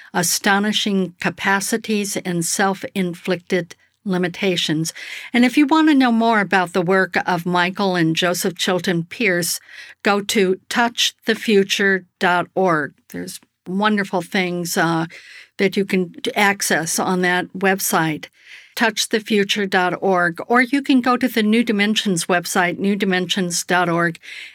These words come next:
and find many interviews that we've done with Joseph Chilton Pearce and also the physicist David Bohm and others.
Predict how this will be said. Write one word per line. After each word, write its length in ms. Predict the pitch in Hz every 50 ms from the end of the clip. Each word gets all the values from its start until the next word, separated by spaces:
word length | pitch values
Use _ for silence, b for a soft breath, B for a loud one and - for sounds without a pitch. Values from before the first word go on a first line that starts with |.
| B
and 200 | - 214 214 202
find 440 | - 233 220 208 208 208 208 196 196
many 280 | 208 226 233 240 247 -
interviews 600 | - 220 226 233 233 220 - 190 170 165 165 -
that 160 | 208 180 -
we've 240 | 180 180 170 170 -
done 300 | - 180 180 175 180 180
with 220 | 170 165 165 -
Joseph 480 | - 185 180 185 185 - 214 180 170 -
Chilton 480 | - - 196 185 180 - 190 180 170
Pearce 500 | 175 - - 208 214 214 214 214 - -
and 120 | 170 165 160
also 560 | 143 151 - - - - 202 180 180 175 170
the 160 | 165 180 165
physicist 680 | - - 196 175 175 - 185 175 - 196 180 170 - -
David 400 | - 180 175 185 180 190 180 170
Bohm 360 | - 185 180 175 175 180 190
and 180 | 175 170 170 175 -
others. 460 | 208 185 180 185 175 170 170 175 -